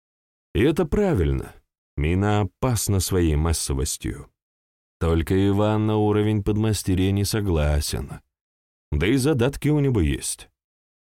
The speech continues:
И это не его слова, а инструктора Вара, позывной которого они ошибочно считали произошедшим от фамилии Уваров. Иван уже не раз замечал, что очень многое тут имеет двойное дно.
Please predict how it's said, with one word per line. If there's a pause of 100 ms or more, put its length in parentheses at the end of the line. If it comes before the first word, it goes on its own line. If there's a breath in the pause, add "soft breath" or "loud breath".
И
это
не
его
слова,
а
инструктора
Вара, (260)
позывной
которого
они
ошибочно
считали
произошедшим
от
фамилии
Уваров. (800)
Иван
уже
не
раз
замечал,
что
очень
многое
тут
имеет
двойное
дно.